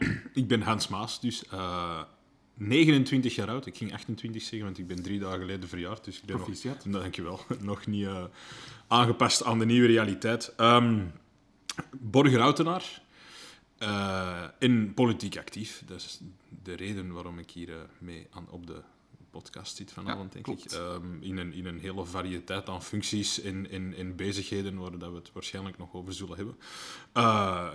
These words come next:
Speaker 1: en, en verder heb ik ook een, een, een iets wat ongewone, eh, relatie, waarvoor ik ook gekend sta, eh,
Speaker 2: Ja.
Speaker 1: waar dat we het ook nog wel over zullen hebben.
Speaker 2: Ongetwijfeld,
Speaker 1: En
Speaker 2: ja.
Speaker 1: voilà, ik heb, eh,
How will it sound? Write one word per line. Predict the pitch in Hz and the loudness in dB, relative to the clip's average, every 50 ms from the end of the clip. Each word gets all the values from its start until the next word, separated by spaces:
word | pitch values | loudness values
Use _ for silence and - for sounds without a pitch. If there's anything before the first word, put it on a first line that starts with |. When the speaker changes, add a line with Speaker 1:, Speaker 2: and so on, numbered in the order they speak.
| 82 - | -8 -6
Speaker 1:
en, | 110 101 98 95 101 | -6 -4 -4 -4 -6
en | 101 98 98 95 87 | -6 -6 -6 -6 -2
verder | 95 104 104 107 110 104 - - - - 107 95 - _ | -2 0 0 2 0 0 -2 -4 -12 -12 -14 -16 -14 _
heb | - 113 98 | -8 -6 -4
ik | 107 - - | -4 0 0
ook | 110 104 - | 0 0 0
een, | 113 104 | 0 -2
een, | 107 101 101 101 101 95 | -2 -2 -2 -4 -4 -6
een | 95 98 98 101 | -6 -8 -6 -6
iets | 113 110 | -6 -4
wat | 117 110 98 - | -4 -4 -4 -2
ongewone, | - 123 117 104 107 101 107 113 117 113 110 110 107 101 92 - - _ - - - - - - - - - _ _ | 0 0 2 2 2 2 4 4 4 4 2 0 0 -2 -6 -10 -16 _ -20 -20 -20 -20 -20 -20 -20 -20 -20 _ _
eh, | 104 92 90 85 85 85 - | -14 -12 -10 -10 -12 -12 -14
relatie, | - - 107 95 92 95 107 127 - - - 175 175 165 139 131 - - | -10 -6 -6 -4 -2 0 0 2 2 2 2 2 0 0 -2 -4 -8 -8
waarvoor | 127 120 117 104 110 110 | -6 -6 -4 -4 -4 -4
ik | 110 107 - - - - | -6 -6 -8 -12 -12 -10
ook | 104 104 - - - - | -10 -10 -10 -12 -14 -14
gekend | 101 92 - 98 101 104 | -14 -12 -10 -10 -10 -8
sta, | - - - 98 92 95 92 - - - | -10 -10 -8 -8 -8 -10 -10 -14 -16 -14
eh, | - 95 92 | -12 -10 -8
Speaker 2:
Ja. | 92 90 90 | -8 -8 -8
Speaker 1:
waar | 87 90 87 | -10 -10 -10
dat | 85 90 85 | -8 -8 -8
we | |
het | 90 87 - - | -8 -8 -2 -2
ook | 117 113 - | -2 0 0
nog | 113 101 - | -2 -4 -4
wel | - 101 95 | -6 -6 -6
over | 98 95 92 87 | -6 -6 -6 -8
zullen | 92 90 87 87 | -8 -10 -12 -12
hebben. | 82 90 90 90 - | -14 -14 -16 -6 0
Speaker 2:
Ongetwijfeld, | - 185 175 156 - 123 113 110 107 101 - - 95 90 | 4 6 6 6 6 6 4 2 2 2 -2 -4 -6 -4
Speaker 1:
En | - - | -4 -6
Speaker 2:
ja. | 87 85 | -6 -6
Speaker 1:
voilà, | - - | -6 -6
ik | - - | -6 -8
heb, | 87 80 85 | -8 -8 -8
eh, | 87 85 | -8 -8